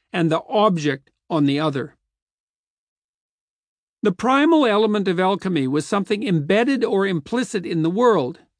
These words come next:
something often hidden that could emerge unexpectedly. This unexpected emergence can be regarded as the capacity of the object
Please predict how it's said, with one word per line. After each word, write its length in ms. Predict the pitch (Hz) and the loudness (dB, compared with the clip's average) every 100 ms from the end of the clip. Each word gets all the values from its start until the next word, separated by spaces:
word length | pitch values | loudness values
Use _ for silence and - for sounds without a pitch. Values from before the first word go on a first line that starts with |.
| _ | _
something 480 | - 233 240 226 202 - | -6 -2 -2 -2 -4 0
often 440 | 214 233 - 185 | 0 0 -2 -4
hidden 520 | 139 240 269 156 131 - - | 0 0 2 0 -2 -6 -4
that 160 | 185 - | -4 -2
could 140 | 196 | -2
emerge 540 | 180 190 233 208 147 | 0 4 4 4 0
unexpectedly. 1000 | - 165 156 - - 214 - 175 131 123 - _ _ _ _ _ _ | -2 -2 -2 -4 -2 -2 -2 -4 -4 -6 -10 _ _ _ _ _ _
This 300 | 185 277 294 | 0 0 0
unexpected 680 | 233 220 208 - 226 208 208 | -2 -2 -4 -4 -4 -2 -2
emergence 580 | 175 180 240 196 185 156 | -2 0 0 0 -2 -4
can 160 | - 180 | -4 0
be 100 | 185 | 0
regarded 540 | 180 180 226 220 185 | 0 2 2 2 -2
as 260 | - 185 165 | -4 -6 -4
the 100 | 170 - | -8 -6
capacity 760 | 165 - 247 277 - 233 185 - | -10 -2 0 0 0 -4 -4 -4
of 220 | 185 156 | -6 -2
the 140 | 165 | -2
object 680 | - 247 262 240 165 131 139 | 0 0 0 0 -2 -2 -4